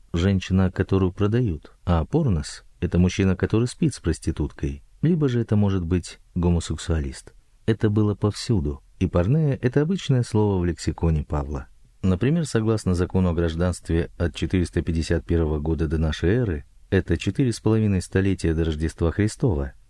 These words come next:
жители Афин, например, не имели никаких гражданских прав, если их оба родителя не были афинянами. Для многих это означало материальные трудности,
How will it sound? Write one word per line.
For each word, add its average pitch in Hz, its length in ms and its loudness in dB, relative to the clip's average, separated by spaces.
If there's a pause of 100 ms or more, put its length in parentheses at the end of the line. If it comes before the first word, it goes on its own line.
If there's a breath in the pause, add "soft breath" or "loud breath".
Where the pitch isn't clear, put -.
(120)
жители 82 420 0
Афин, 123 280 0
например, 101 400 0
не 92 160 2
имели 95 220 2
никаких 90 480 0
гражданских 85 760 0
прав, 117 380 -2 (180)
если 80 440 0
их 78 200 -2
оба 80 180 2
родителя 117 480 0
не 127 140 0
были 113 300 0
афинянами. 78 720 0 (260)
Для 92 240 2
многих 131 380 0
это 113 180 0
означало 101 480 0
материальные 95 600 0
трудности, 71 640 -4